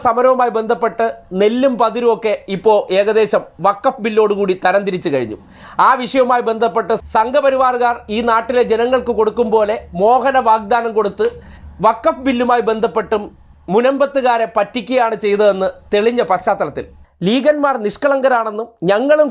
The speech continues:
കോൺഗ്രസുമാണ് നിങ്ങളുടെ പ്രശ്നത്തിന് ഉടനടി പരിഹാരം കാണുന്നതെന്ന് സ്വയം രക്ഷകർ ചമയാൻ ശ്രമിക്കുന്നുണ്ട്. ആ രക്ഷകർ ചമയാൻ ശ്രമിക്കുമ്പോൾ സ്വാഭാവികമായിട്ടും നാട്ടുകാർ മനസ്സിലാക്കുക ആരാണ് ഈ പ്രശ്നം ഉണ്ടാക്കിയത്, ആരാണത് നയപരമായി പരിഹരിക്കാൻ തയ്യാറായതെന്ന് കൃത്യമായി നിങ്ങൾക്ക് ഈ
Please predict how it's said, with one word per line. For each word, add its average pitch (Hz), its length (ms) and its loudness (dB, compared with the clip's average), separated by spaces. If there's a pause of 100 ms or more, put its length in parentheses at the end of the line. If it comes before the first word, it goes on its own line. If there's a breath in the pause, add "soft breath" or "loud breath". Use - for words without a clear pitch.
കോൺഗ്രസുമാണ് 254 680 2 (180)
നിങ്ങളുടെ 240 380 2
പ്രശ്നത്തിന് 233 500 0
ഉടനടി 233 400 4
പരിഹാരം 220 520 2
കാണുന്നതെന്ന് 196 540 0 (380 loud breath)
സ്വയം 208 380 2
രക്ഷകർ 208 380 0 (180)
ചമയാൻ 180 360 -2
ശ്രമിക്കുന്നുണ്ട്. 143 540 -4 (600 loud breath)
ആ - 20 6 (140)
രക്ഷകർ 233 440 2
ചമയാൻ 226 360 0
ശ്രമിക്കുമ്പോൾ 196 500 0 (220)
സ്വാഭാവികമായിട്ടും 196 920 2
നാട്ടുകാർ 180 480 0
മനസ്സിലാക്കുക 156 520 -2 (520 loud breath)
ആരാണ് 247 380 2
ഈ - 100 -6
പ്രശ്നം 202 340 -2
ഉണ്ടാക്കിയത്, 165 460 -2 (300)
ആരാണത് 262 440 2 (120)
നയപരമായി 247 600 0
പരിഹരിക്കാൻ 226 600 0
തയ്യാറായതെന്ന് 202 680 2 (300)
കൃത്യമായി 262 520 4
നിങ്ങൾക്ക് 220 320 0
ഈ - 20 -4